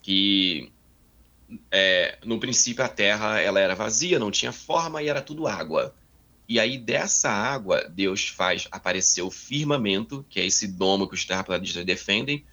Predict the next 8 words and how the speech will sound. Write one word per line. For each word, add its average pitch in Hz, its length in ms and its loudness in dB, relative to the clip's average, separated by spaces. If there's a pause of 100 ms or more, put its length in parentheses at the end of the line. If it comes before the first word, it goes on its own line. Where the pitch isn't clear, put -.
(300)
uma 101 240 2
estrutura 104 560 -2
sólida 110 880 4 (360)
que - 100 -4
separa 110 560 2
águas 101 400 0
de 104 220 -6
cima 127 600 -2